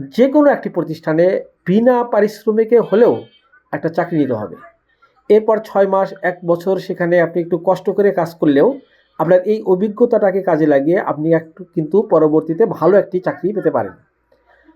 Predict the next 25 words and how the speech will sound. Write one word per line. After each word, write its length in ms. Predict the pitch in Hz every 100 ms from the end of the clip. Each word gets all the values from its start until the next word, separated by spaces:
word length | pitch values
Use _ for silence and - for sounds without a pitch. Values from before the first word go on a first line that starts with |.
| _
আর 280 | - 139 143 -
আপনি 340 | 151 170 262
যদি 260 | 269 262 269
সত্যি 320 | 269 214 262
সত্যি 300 | 233 262 277
বিজনেস 320 | 202 180 190
করতে 240 | - 160 156
চান, 400 | - 101 98 - _ _ _ _ -
ভালো 280 | 120 156 233
কিছু 260 | 262 262 269
করতে 280 | 233 220
চান, 320 | 160 117 107 82 _ _ _ _ -
তাহলে 400 | 156 190 233 247
আপনাকে 400 | 220 196 190 254
সাহস 440 | - 165 156 156
নিয়ে 160 | 196 208
মাঠে 260 | 190 139 160
নামতে 260 | 139 135
হবে। 240 | 117 92 - _ _ - _ _ _ _ _ _ -
আপনাকে 420 | - 202 196 226
প্রচণ্ড 580 | 233 285 277 330 330 311
রকমের 380 | 285 247 247 220
সিরিয়াস 380 | 175 170 160 -
হতে 120 | 131
হবে। 220 | 113 -